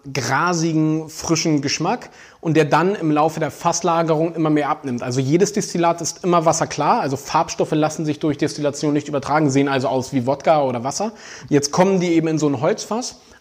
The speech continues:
Alkohol ist ein Lösemittel und löst jetzt die Geschmacks- und Farbstoffe eben aus dem Holz heraus.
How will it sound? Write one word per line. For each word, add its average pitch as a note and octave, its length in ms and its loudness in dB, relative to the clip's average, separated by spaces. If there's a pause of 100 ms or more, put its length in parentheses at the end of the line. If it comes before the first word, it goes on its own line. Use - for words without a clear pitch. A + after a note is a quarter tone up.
Alkohol E3 300 2
ist E3 120 -2
ein D#3+ 100 2
Lösemittel G3+ 440 2
und D#3+ 160 -2
löst F3 280 2
jetzt E3 180 -2
die E3+ 60 -4
Geschmacks- E3+ 400 -4
und D#3 100 -8
Farbstoffe E3+ 440 -2
eben D3 180 -4
aus D3 220 -2
dem C#3+ 120 -2
Holz C#3 180 -2
heraus. B2 360 -8